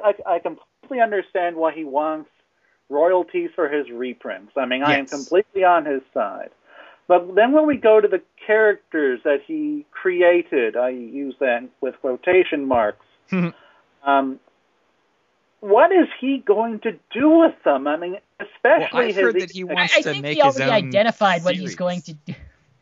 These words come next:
Speaker 3: I think we've already heard what he's going to do with them and basically use them for his own bizarre, twisted purposes.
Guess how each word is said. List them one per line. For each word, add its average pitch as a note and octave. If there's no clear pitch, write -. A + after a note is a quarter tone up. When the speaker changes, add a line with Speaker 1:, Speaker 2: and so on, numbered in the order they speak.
Speaker 3:
I A#3
think D4
we've E4+
already B3+
heard B3
what G#3
he's F#3+
going D#3
to D3+
do D3
with C#3
them D#3+
and E3+
basically E3+
use G3+
them A3+
for G3
his E3
own F#3+
bizarre, D#3
twisted F3
purposes. D3